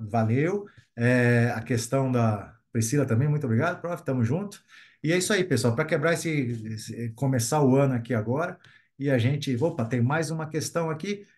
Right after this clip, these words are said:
"Faz toda a diferença ter suporte", a Kátia colocou, "Num caso como esse é verdade", a Kátia lá de Angola, bom te ter aqui, Kátia, né? "Perfeita discussão", a Laís, obrigado mais uma vez, então a gente tamo junto, a Laís trabalha no Hospital de Referência em Cardiologia lá em Salvador, tem o MEDA Reab, fica mais fácil, e é por isso que a gente tem que ver mesmo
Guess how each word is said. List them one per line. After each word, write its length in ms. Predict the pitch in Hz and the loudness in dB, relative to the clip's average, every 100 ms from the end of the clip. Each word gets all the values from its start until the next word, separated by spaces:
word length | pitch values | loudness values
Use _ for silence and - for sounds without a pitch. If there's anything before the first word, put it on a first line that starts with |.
| _ | _
"Faz 160 | - 113 | -6 0
toda 120 | 160 | 2
a 20 | |
diferença 220 | 147 147 135 | 2 2 0
ter 60 | |
suporte", 500 | 123 147 - 185 185 | -2 -2 0 0 -2
a 20 | 127 | -4
Kátia 300 | 127 123 117 | -2 -4 -2
colocou, 340 | 127 113 135 | -2 0 0
"Num 140 | 127 | -2
caso 240 | 117 123 113 | 0 -2 0
como 180 | 117 117 | 2 2
esse 160 | 113 | 2
é 40 | 110 | -2
verdade", 400 | 107 104 147 135 | -2 -2 -4 -4
a 40 | |
Kátia 280 | - 117 110 | -6 -4 -2
lá 80 | 117 | 0
de 100 | 110 | 0
Angola, 460 | 101 104 147 151 | 0 -2 -2 -2
bom 160 | 113 127 | -4 -6
te 120 | 117 | -6
ter 100 | 117 | -6
aqui, 240 | 101 151 | -6 -8
Kátia, 380 | 170 170 160 - - - - _ | -10 -8 -8 -10 -14 -20 -20 _
né? 380 | 127 147 190 - - _ | -2 0 0 -4 -18 _
"Perfeita 380 | - 135 156 156 | 0 2 2 0
discussão", 360 | 143 139 120 170 | -2 -4 -2 0
a 60 | |
Laís, 340 | 165 151 202 190 | 2 2 0 -2
obrigado 300 | 151 156 160 | 0 0 0
mais 180 | 151 139 | -2 -2
uma 80 | |
vez, 120 | 147 165 | -4 -6
então 220 | - 156 | -4 -2
a 60 | |
gente 140 | 127 - | -2 -2
tamo 220 | 143 123 | 0 0
junto, 320 | 127 208 208 | 0 -2 -2
a 120 | 120 | 0
Laís 300 | 110 113 135 | 2 2 2
trabalha 280 | 123 120 123 | 0 -2 0
no 60 | 120 | 0
Hospital 220 | 113 127 | -2 -4
de 80 | 117 | -2
Referência 320 | 113 127 113 | -2 -4 -6
em 40 | |
Cardiologia 580 | 113 113 117 110 117 143 | -4 -2 0 0 0 -4
lá 100 | 117 | -4
em 60 | 120 | -8
Salvador, 580 | 117 151 165 151 202 202 - _ _ | -8 -8 -6 -4 -6 -8 -18 _ _
tem 100 | 127 | -2
o 60 | |
MEDA 260 | 120 131 131 | 0 0 0
Reab, 480 | 117 113 135 165 120 | 0 0 0 -4 -6
fica 220 | 113 123 | -8 -6
mais 220 | 110 107 | -6 -6
fácil, 480 | - 147 175 165 117 | -8 -8 -8 -10 -8
e 60 | 117 | -8
é 40 | |
por 140 | 120 151 | -8 -10
isso 100 | 147 | -10
que 60 | |
a 40 | 170 | -10
gente 100 | 151 | -10
tem 100 | 180 | -14
que 140 | 185 | -10
ver 180 | 156 160 | -8 -6
mesmo 300 | 127 135 | -6 -8